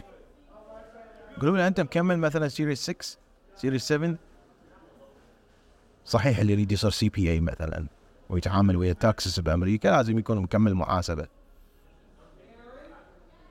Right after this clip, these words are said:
فالمستقبل مال هذا الشخص شنو؟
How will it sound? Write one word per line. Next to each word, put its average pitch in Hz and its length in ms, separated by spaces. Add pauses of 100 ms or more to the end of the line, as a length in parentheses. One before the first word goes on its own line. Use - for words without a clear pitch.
(880)
فالمستقبل 131 720
مال 98 180
هذا 107 220
الشخص - 360
شنو؟ 85 320